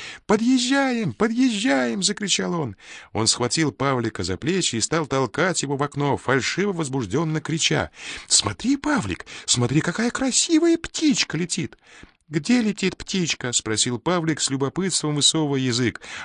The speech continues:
"Ах, Господи, какой ты глупый! Вот же она, вот!" "Я не вижу. Значит, ты слепой". В это время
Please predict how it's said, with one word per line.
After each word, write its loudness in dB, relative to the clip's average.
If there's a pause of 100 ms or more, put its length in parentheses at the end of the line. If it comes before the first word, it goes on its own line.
"Ах, 0
Господи, 0
какой 0
ты -2
глупый! 2
Вот 2
же 2
она, 2
вот!" 2 (800)
"Я -2
не 2
вижу. -4 (260)
Значит, 0
ты -4
слепой". 0 (800)
В -10
это -4
время 2